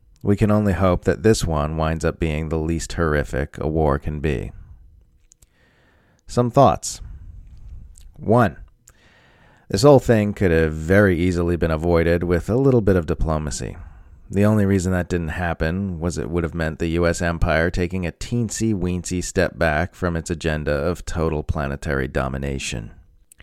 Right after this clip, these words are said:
I've seen people call it sad or unfortunate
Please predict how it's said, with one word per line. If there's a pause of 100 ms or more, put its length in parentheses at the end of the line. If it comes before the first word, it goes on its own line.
(960)
I've
seen
people
call
it
sad
or
unfortunate